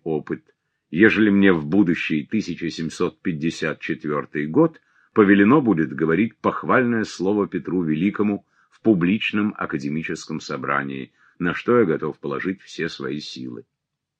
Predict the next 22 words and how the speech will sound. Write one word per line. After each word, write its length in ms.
Что 320
ж 100
до 160
кончания 840
моего 440
всепокорнейшего 1200
прошения 640
надлежит 720
о 120
фабрике, 680
то 140
не 120
думайте, 440
милостивый 540
государь, 540
чтобы 300
она 160
могла 340
мне 220
препятствовать, 920
ибо 300
тем 480